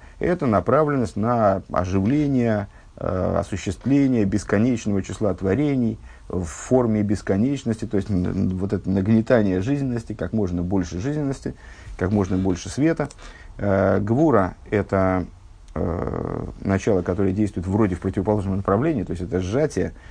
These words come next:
это с-, сокрытие, это ограничение,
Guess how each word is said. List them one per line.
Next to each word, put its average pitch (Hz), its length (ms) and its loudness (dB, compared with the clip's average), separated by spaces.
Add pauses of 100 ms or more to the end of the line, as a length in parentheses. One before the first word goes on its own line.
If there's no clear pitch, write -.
(140)
это 90 600 0
с-, - 440 -6
сокрытие, 90 840 0 (300)
это 90 540 0 (340)
ограничение, 101 840 0